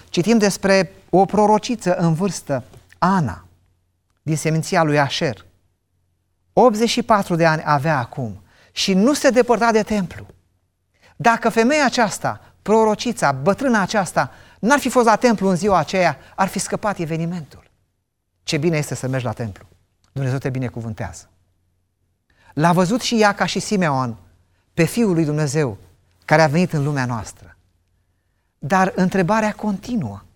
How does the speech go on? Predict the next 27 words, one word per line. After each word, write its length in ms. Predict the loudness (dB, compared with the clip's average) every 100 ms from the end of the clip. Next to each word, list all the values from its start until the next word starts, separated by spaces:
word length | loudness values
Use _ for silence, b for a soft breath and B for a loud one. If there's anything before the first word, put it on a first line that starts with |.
| _ _ _ _
De 140 | -4 -4
ce 200 | -2 0
a 100 | 0
venit 340 | -2 -4 -4
Dumnezeu 600 | -6 -4 -6 -6 -6 -6 -6
atât 460 | -8 -8 -12 -12
de 80 | -10
discret? 560 | -14 -14 -14 -14 -14 -16 _ _ _ _ _ _ _ _ _ _ _ _ b b b
De 120 | 0
ce 100 | 2
n-a 120 | 4 4
făcut, 360 | 2 0 2
uh, 320 | 4 4 4 2 -6 -20 _
valuri? 720 | 0 2 4 2 -2 -8 -18 _ _ _ _ _ b b
De 120 | 0
ce 120 | 4
n-au 140 | 4
venit 240 | 4 2 2
îngerii 340 | 2 2 2
să 140 | 2 0
cânte, 440 | 2 4 4 2 B B
să-i 460 | 0 4 6 6 6
audă 340 | 4 4 2
toți 640 | 2 0 0 -4 -2 -2 -4 b b -2
iudeii 520 | 2 4 4 4 4
din 140 | 2
Ierusalim? 640 | 2 0 -2 -2 -2 -4